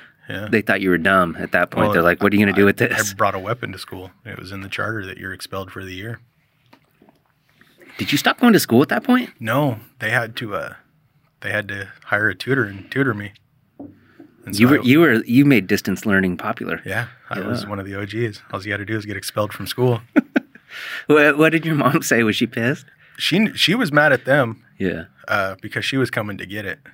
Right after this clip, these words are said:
Speaker 2: Yeah.
Speaker 1: You know, she's my mom, so she thought they made a big deal out of it, that I'm her, her good boy, and I would never do anything like
Speaker 2: Yeah,
Speaker 1: that.
Speaker 2: well. Oh,
Speaker 1: Yeah,
Speaker 2: man.
Speaker 1: mama who's don't know. But
Speaker 2: That
Speaker 1: yeah, that was bad. I had to,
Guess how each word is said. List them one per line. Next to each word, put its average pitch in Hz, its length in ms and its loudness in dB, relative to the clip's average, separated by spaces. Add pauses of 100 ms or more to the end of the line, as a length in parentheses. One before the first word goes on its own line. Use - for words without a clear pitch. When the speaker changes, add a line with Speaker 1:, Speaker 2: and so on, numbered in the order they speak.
Speaker 2:
Yeah. 90 320 -8
Speaker 1:
You 107 100 -10
know, 95 240 -12
she's 107 180 -12
my 101 120 -10
mom, 98 480 -10
so 98 180 -10
she - 140 -10
thought 98 240 -2
they 104 80 -10
made 101 160 -12
a 95 40 -14
big 101 200 -12
deal 104 180 -10
out 95 140 -8
of 95 100 -14
it, 101 140 -14
that 95 100 -12
I'm 101 80 -10
her, 101 240 -10 (280)
her - 140 -6
good 104 220 -6
boy, 101 220 -12
and 101 100 -12
I 101 60 -14
would 107 160 -16
never 127 220 -10
do 98 140 -10
anything 95 340 -14
like 95 120 -12
Speaker 2:
Yeah, 120 80 -6
Speaker 1:
that. 113 300 -2
Speaker 2:
well. 117 240 -2 (1900)
Oh, - 60 -6
Speaker 1:
Yeah, 104 280 -4
Speaker 2:
man. 101 380 2
Speaker 1:
mama 110 120 -4
who's 120 180 -4
don't 120 240 -10
know. - 200 -10 (920)
But - 100 -8
Speaker 2:
That 113 40 2 (240)
Speaker 1:
yeah, 120 180 -10
that 113 140 0
was 113 240 -6 (280)
bad. 110 300 2
I 104 60 2
had 104 240 -2
to, 101 260 -10